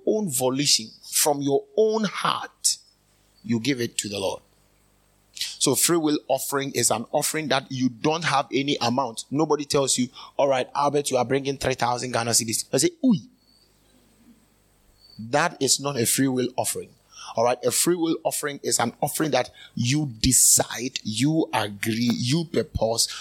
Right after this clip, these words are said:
Nobody forces you. You are not under any compulsion. That's free will. You just give it. Hallelujah. So, are we supposed to give free will offerings in the New Testament?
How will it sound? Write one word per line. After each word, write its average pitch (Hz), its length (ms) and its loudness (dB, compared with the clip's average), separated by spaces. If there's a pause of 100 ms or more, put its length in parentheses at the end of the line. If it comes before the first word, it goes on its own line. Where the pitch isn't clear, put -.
(140)
Nobody 139 840 0
forces 127 560 2
you. 117 200 -2 (200)
You 123 160 2
are 120 80 2
not 143 240 -2
under 117 320 0
any 131 180 2
compulsion. - 640 -2 (960)
That's 143 180 0
free 139 220 2
will. 123 200 -2
You 123 60 0
just 135 260 0
give 123 140 0
it. - 160 -2 (1040)
Hallelujah. 127 640 -2 (400)
So, - 640 0 (640)
are 131 140 2
we 185 160 0
supposed - 720 2
to 131 100 -6
give 147 300 0
free 147 320 2
will 139 440 2
offerings 123 640 -2 (380)
in 135 200 0
the 117 100 2
New 139 240 -2
Testament? - 680 -2